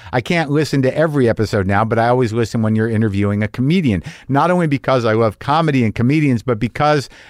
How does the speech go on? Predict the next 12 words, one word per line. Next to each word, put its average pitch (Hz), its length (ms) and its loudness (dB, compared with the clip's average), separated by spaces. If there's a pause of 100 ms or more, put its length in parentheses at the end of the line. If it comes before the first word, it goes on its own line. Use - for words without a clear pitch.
there's 127 240 0
this 127 200 -2
thing 202 380 0
that 175 140 2
happens 151 500 0
every 139 240 0
time 143 300 0
you 139 100 2
interview 131 460 0
a 120 40 2
fellow 127 360 2
comic. 123 420 0